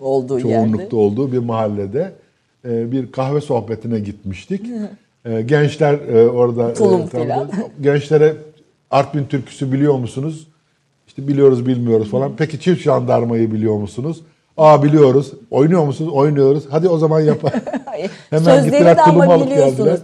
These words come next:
Speaker 1: Şimdi efendim, bir, her şeyden önce bir rahatsızlığım ve sesimden dolayı özür diliyorum hem konumdan.
Speaker 2: Estağfurullah,
Speaker 1: Ama
Speaker 2: estağfurullah.
Speaker 1: hani
Speaker 2: Çok
Speaker 1: dü-,
Speaker 2: geçmiş
Speaker 1: anca
Speaker 2: olsun.
Speaker 1: düzelebildim. Hani
Speaker 2: Çok
Speaker 1: daha,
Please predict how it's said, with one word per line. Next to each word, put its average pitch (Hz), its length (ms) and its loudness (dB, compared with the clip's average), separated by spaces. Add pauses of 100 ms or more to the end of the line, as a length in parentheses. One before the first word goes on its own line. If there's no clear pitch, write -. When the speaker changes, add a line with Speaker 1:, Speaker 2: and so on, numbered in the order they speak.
(280)
Speaker 1:
Şimdi 233 260 -4
efendim, 220 580 -6
bir, 208 140 -6
her 220 200 -4
şeyden 208 320 -4
önce 214 460 -6
bir 160 380 -6 (220)
rahatsızlığım 170 920 -8
ve 160 80 -6
sesimden 175 640 -10
dolayı 170 280 -6
özür 185 340 -12
diliyorum 147 420 -12
hem 135 460 -18
konumdan. 170 520 -12
Speaker 2:
Estağfurullah, - 460 -10
Speaker 1:
Ama 180 220 -10
Speaker 2:
estağfurullah. 180 300 -6
Speaker 1:
hani - 60 -18
Speaker 2:
Çok 143 140 -2
Speaker 1:
dü-, - 20 -8
Speaker 2:
geçmiş 123 180 0
Speaker 1:
anca 202 280 4
Speaker 2:
olsun. 196 120 0
Speaker 1:
düzelebildim. 202 760 0
Hani 202 140 -8
Speaker 2:
Çok 127 100 -2
Speaker 1:
daha, 196 180 -2